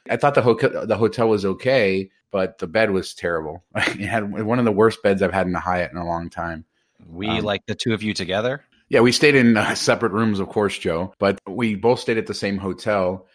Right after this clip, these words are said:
Speaker 1: And it's great. It's right on Canal Street, basically, right, basically at the beginning of the French Quarter. And I thought the hotel was fine. The room, I got upgraded to a suite. They call it a petite suite, which basically is like a junior suite with, like, a living room and a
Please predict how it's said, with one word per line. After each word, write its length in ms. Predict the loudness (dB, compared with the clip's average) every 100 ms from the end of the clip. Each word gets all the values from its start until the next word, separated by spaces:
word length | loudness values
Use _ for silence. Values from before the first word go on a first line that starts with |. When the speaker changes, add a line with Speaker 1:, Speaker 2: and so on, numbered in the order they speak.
| _ -2
Speaker 1:
And 100 | -2
it's 160 | -2
great. 240 | 2 4 4
It's 160 | 2
right 220 | 2 4 4
on 540 | 4 2 0 -4 -6
Canal 360 | -6 -2 -2 -2
Street, 460 | -6 -6 -6 -8 _ -8
basically, 760 | -8 -6 -8 -4 -4 -4 -6
right, 340 | -4 -2 0 0
basically 400 | 0 0 0 0
at 80 |
the 60 | 0
beginning 360 | -2 0 2 0
of 120 | -2
the 80 | -4
French 320 | -2 -2 -4
Quarter. 460 | 0 0 0 -4 _ _ _
And 140 | -2
I 80 | 0
thought 180 | 2 2
the 60 | 4
hotel 280 | 4 4 2
was 160 | 2
fine. 300 | 0 0 0
The 60 | 0
room, 300 | 0 0 0
I 140 | 0
got 160 | 0 0
upgraded 400 | 2 2 0 0
to 220 | -2 0
a 100 | 0
suite. 560 | -2 -6 -4 -4 -6 _ _ _ _
They 60 | -4
call 200 | 2 2
it 60 |
a 40 | 2
petite 420 | -6 -6 -6 -6
suite, 240 | -4 -4
which 240 | -4 -12 -4
basically 420 | -4 -4 -4 -2
is 80 | 0
like 160 | -2 -2
a 20 |
junior 380 | -2 -2 0 -2
suite 260 | -4 -4
with, 140 | -4 -2
like, 120 | -2
a 40 |
living 280 | 2 2 2
room 280 | 2 2 0
and 100 | -2
a 200 | -6